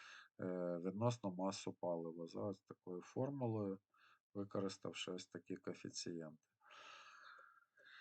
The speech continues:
Ну, ось так. Тобто подивитесь, оціните, якщо не буде виходити, звертайтесь, будемо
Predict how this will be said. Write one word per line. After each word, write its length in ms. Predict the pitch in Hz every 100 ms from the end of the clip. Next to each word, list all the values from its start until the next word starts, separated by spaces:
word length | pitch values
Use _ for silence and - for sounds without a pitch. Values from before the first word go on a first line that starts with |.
| - - _
Ну, 120 | 165
ось 200 | 196 180
так. 340 | - 135 107 92 - - -
Тобто 320 | 123 117 -
подивитесь, 800 | 113 135 123 165 175 156 135 117
оціните, 680 | 117 - - 160 160 147 -
якщо 360 | 117 101 - 123
не 120 | 123
буде 300 | 113 117 113
виходити, 680 | 110 113 - 131 131 113 107
звертайтесь, 720 | 95 101 - 113 117 117 95
будемо 440 | 95 95 95 92